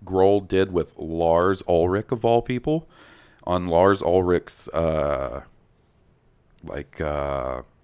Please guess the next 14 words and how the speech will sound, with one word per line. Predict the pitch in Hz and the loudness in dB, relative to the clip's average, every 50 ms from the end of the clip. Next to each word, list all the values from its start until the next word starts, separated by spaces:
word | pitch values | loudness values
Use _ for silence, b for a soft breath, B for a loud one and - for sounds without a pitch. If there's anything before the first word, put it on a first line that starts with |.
| _ _ _ - | _ _ _ -16
I | - | -6
guess | - 120 110 - | -4 -4 -2 -2
he's | 240 233 - | -4 -4 0
got | - 208 123 | 0 0 0
a | 80 | 0
radio | 73 76 82 98 110 107 82 67 65 | 0 0 0 0 2 0 -2 -2 -4
show. | 67 - - 64 57 55 58 - _ b b b b b b b b b | -8 -8 -10 -10 -10 -12 -16 -18 _ b b b b b b b b b
And | - 98 92 | -12 -10 -4
Dave | 82 95 92 101 98 | 0 2 2 2 2
was | 104 95 82 | 0 -2 -4
his | 85 76 71 | -6 -8 -2
guest, | 78 95 107 110 92 - - - - _ - | 2 4 4 4 4 2 -6 -20 -18 _ -4
and | - 92 90 87 85 | -2 -2 -2 -2 -4
he, | 92 | -6